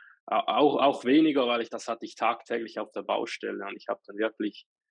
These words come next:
einfach jede, jede Schaufel, die ich da genommen hab, mit, äh, die schwer war, hab ich, hab ich auf Atmung geachtet und hab,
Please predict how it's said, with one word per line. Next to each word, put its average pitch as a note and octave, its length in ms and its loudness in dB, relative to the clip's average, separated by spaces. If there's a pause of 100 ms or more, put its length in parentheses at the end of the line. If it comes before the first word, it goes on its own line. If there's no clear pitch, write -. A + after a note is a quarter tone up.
(180)
einfach A2 400 -2
jede, A#2 520 6
jede A#2 280 2
Schaufel, B2 600 -2
die A#2+ 100 -2
ich A2+ 180 -10
da A2+ 120 0
genommen A#2 440 -4
hab, A#2 260 -2 (100)
mit, A2+ 220 -12 (180)
äh, F2 220 -8
die G#2+ 120 -6
schwer A2+ 380 2
war, A2+ 180 4
hab G#2+ 180 -2
ich, - 260 -8 (480)
hab G#2+ 160 -8
ich A2 140 -4
auf A2 260 0
Atmung A#2 440 0
geachtet A#2 800 -2
und G#2 440 -8
hab, G#2+ 140 -2